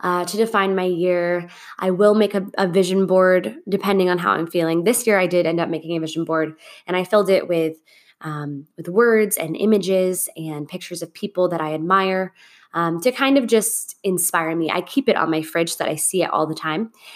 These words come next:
And that for me is just so that I can sort of keep my eye on the prize.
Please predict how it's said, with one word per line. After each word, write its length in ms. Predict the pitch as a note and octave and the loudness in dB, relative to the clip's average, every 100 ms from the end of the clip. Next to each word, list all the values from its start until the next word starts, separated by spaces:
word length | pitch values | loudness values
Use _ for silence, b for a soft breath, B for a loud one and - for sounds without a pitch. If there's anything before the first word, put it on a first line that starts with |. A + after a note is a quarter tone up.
| B | B
And 140 | G#3 A3 | 2 2
that 180 | A#3 - | 2 2
for 100 | A3 | 2
me 180 | G3 | 4
is 120 | F3+ E3+ | 2 0
just 240 | F3 - | -2 -2
so 80 | F3 | 0
that 60 | |
I 80 | E3 | -2
can 440 | D#3+ E3 C#3+ D3 - | -2 -6 -4 -6 -6
sort 220 | F#3 D#3+ | -4 -4
of 100 | D#3 | -6
keep 200 | - - | -6 -2
my 100 | F#3+ | 0
eye 300 | E3 F3 E3 | 2 2 2
on 80 | D#3+ | 0
the 60 | |
prize. 540 | - D#3+ C3+ D2+ - | -2 -4 -2 -4 -8